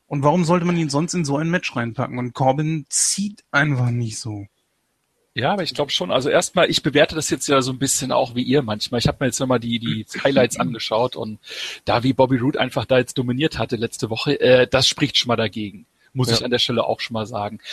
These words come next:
Speaker 2: Dann denke ich auch, dass er Roode gut aussehen lassen. Ja, der wird, vielleicht gibt's hier sogar ein Glorious D D T gegen Ziggler und dann staubt einfach Corbin ab oder irgendwie sowas, ja. Äh, das wird, er wird auf jeden Fall gut aus dem Match rausgehen und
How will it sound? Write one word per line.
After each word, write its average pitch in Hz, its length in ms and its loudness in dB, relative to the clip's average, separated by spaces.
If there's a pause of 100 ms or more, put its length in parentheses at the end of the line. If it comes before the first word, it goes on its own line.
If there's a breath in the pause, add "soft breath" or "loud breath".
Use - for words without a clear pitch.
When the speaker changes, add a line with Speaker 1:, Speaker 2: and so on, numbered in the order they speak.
(220 loud breath)
Speaker 2:
Dann 127 200 4
denke 175 220 2
ich - 160 0
auch, 139 200 6
dass 123 200 0
er 123 60 0
Roode 127 260 -4
gut 123 160 -4
aussehen 110 420 -4
lassen. 95 380 -8
Ja, 107 160 2
der 127 160 2
wird, - 360 0 (380 loud breath)
vielleicht - 420 2
gibt's - 220 0
hier 147 100 4
sogar 131 200 4
ein 127 100 -2
Glorious 131 400 4
D - 80 -14
D 131 140 -4
T - 180 -8
gegen 127 340 0
Ziggler 131 460 4
und 113 160 -2
dann 127 340 -4
staubt - 380 -2
einfach 104 300 -8
Corbin 110 380 -10
ab - 160 -10 (180)
oder 110 180 -10
irgendwie 107 300 -12
sowas, 95 420 -12
ja. 101 240 -10 (640 soft breath)
Äh, 107 400 0 (260)
das - 200 -8
wird, 143 140 0 (200)
er 123 120 0
wird 123 120 0
auf 139 120 2
jeden 151 140 0
Fall 135 160 0
gut - 180 -10
aus 131 220 0
dem 123 140 -6
Match 120 260 0
rausgehen 120 640 -4
und 107 180 -10